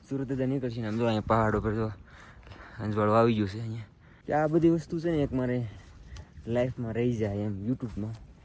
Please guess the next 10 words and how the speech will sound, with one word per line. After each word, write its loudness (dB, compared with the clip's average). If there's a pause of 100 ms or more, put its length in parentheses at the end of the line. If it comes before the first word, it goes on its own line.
(520)
બાકી -4
તો 4
આપણે 2
જે 0 (220)
આવીને 2
પળ 2
એન્જોય 2
કરીને 0
વયા 4
જાય. 0